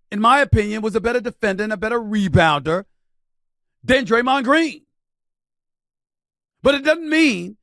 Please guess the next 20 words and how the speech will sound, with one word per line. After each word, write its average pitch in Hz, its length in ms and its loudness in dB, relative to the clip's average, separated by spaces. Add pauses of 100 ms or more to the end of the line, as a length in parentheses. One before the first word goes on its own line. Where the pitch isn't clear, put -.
(120)
that 226 160 2
Draymond, 262 420 -2
Draymond 254 300 0
Green 262 180 -4
is 208 80 -8
not 240 140 -4
a 208 40 0
Hall 220 140 0
of - 80 -8
Famer. 147 340 -6
So - 140 -12
let's 175 160 -10
get 294 280 -2
that 226 100 -4
out 185 180 -2
the 170 80 -12
way. 143 200 -10 (540)
But 180 120 -2
I 165 80 2
digress. 127 640 -8